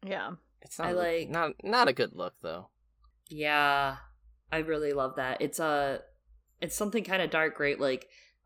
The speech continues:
Speaker 3: all right, that's the person that I blame all of my life on, so why not just put my sins upon them? I love that.
Speaker 2: Mm-hmm.
Speaker 3: Dark, very dark.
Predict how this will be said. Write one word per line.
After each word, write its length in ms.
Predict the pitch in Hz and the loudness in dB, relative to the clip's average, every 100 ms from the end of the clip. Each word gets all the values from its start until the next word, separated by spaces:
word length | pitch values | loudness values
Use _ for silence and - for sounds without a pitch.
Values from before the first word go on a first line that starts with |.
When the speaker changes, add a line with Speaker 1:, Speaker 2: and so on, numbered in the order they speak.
| - | 0
Speaker 3:
all 80 | |
right, 240 | 233 185 - | 2 2 2
that's 240 | 208 208 | 0 0
the 100 | - | -6
person 500 | - 185 175 - 185 | -2 -2 -2 -4 -4
that 260 | 175 156 - | -2 -2 -2
I 160 | 160 165 | -4 -4
blame 380 | 151 151 151 | -2 -2 -2
all 240 | 135 131 139 | -4 0 0
of 100 | 151 | 2
my 160 | 147 | 0
life 340 | 143 143 151 - | 2 2 0 -2
on, 320 | 110 117 139 | -6 -6 -10
so 200 | - 113 | -8 -6
why 260 | 143 143 143 | -4 -4 -4
not 300 | 151 139 139 | -2 -2 -4
just 580 | - 139 139 - - - - - - - - _ _ - | -6 -6 -4 -6 -8 -14 -12 -12 -12 -14 -18 _ _ -8
put 300 | - - - | -2 -2 0
my 160 | 170 | 0
sins 580 | 160 - 185 170 160 143 | 2 2 2 2 0 0
upon 580 | 147 - 156 151 147 127 | -2 -2 -4 -2 -2 -4
them? 340 | 120 101 110 - _ | -6 -8 -14 -20 _
I 60 | 139 | -4
love 260 | 131 123 131 | 0 -2 -4
that. 260 | 117 107 - _ _ 120 | -10 -10 -14 _ _ -14
Speaker 2:
Mm-hmm. 220 | 113 101 | -12 -8
Speaker 3:
Dark, 420 | 147 131 127 - - | -4 -4 -4 -10 -12
very 240 | - 147 131 | -6 -2 -2
dark. 360 | 127 123 117 | -2 -4 -4